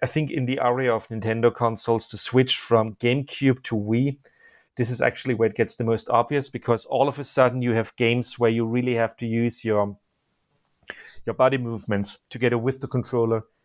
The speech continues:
in order to have an impact on, on what happens on screen. All of a sudden you,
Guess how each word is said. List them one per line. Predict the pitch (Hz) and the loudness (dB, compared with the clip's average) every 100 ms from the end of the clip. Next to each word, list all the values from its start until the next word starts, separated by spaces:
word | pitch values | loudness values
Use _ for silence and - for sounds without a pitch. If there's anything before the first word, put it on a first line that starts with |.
| _ | _
in | 117 | -2
order | 113 120 | 0 0
to | 117 | 2
have | 110 - | 2 2
an | 131 | -2
impact | 120 - 117 110 120 | -2 2 2 2 0
on, | 104 104 110 | 0 0 -2
on | 113 | -2
what | 104 104 | -2 2
happens | 107 120 104 | 2 2 -2
on | 117 101 | -2 0
screen. | - 113 101 92 - - - - | -2 0 0 -2 -12 -20 -16 -2
All | 117 117 | 0 0
of | 107 | -2
a | 117 | -4
sudden | 120 113 113 | 0 0 0
you, | 104 107 107 107 | 0 0 2 -2